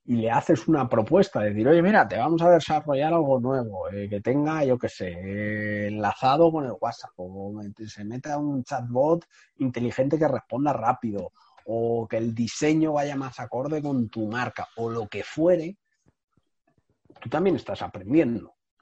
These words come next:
<laughs> ¿Por qué? Porque mientras que tú se lo estás explicando, estás aprendiendo.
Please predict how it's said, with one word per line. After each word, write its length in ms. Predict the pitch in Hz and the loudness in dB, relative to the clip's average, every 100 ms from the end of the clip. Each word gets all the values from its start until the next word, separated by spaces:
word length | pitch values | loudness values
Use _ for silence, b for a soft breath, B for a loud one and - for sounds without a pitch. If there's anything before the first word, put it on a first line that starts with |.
| _ | _
<laughs> 680 | - 208 - 196 - 190 - B B B - | 4 4 4 0 4 2 2 B B B -2
¿Por 200 | 117 117 | -2 4
qué? 160 | 185 | 4
Porque 560 | 120 104 101 - 101 92 - | 6 2 -4 -4 -4 -4 -10
mientras 540 | 110 104 104 104 101 | -8 -6 -4 -4 -4
que 140 | - - | -6 -6
tú 320 | - 208 160 | 2 4 4
se 100 | 113 | 0
lo 120 | 101 | -4
estás 220 | 98 110 | -4 -4
explicando, 600 | 117 - 120 120 131 156 | -4 -6 -4 -2 0 0
estás 260 | 151 - 113 | -2 -4 -4
aprendiendo. 760 | 120 104 101 107 139 123 87 | -4 -4 -6 -2 0 0 -2